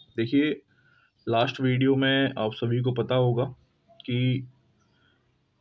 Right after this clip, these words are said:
मैंने जो है आपको बताया था कि maybe chances हैं जून first week में list आने के या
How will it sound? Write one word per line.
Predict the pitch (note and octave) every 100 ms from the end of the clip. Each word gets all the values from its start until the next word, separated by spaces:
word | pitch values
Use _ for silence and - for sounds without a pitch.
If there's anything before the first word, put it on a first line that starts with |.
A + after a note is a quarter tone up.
| -
मैंने | A2 A#2+ C3
जो | C3
है | C3+ C3+ -
आपको | A2+ A2+ - B2
बताया | A#2+ A#2+ C3
था | C3+ C#3
कि | C#3 D3+ D3+
maybe | C3+ C3 C#3+ D#3+ D#3+ -
chances | B2+ B2 C3+ C#3+ C#3
हैं | C3+ C#3+ D3+ - _ _ _ _ _ _ _ - B2
जून | A2+ B2 C3+ D3 D3 - _ _ _ _ _ _ _ _ _ _ _ _ _ _ _ _ _ _ _ _ _ _
first | - C3+ -
week | D3 C#3 C#3
में | C#3+ C#3+ D#3 D#3 - _ -
list | A#2 C#3 C#3
आने | C#3 C#3+ C#3+
के | C#3 - _ _ _ _ _ _ _ - _
या | A2+ B2